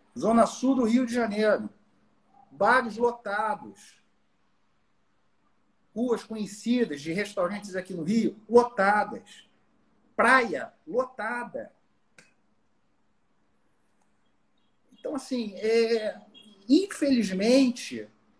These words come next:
os jovens saíram, tá?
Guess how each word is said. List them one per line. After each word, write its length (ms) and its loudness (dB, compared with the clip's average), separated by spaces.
os 180 4
jovens 600 4
saíram, 800 -6
tá? 300 -6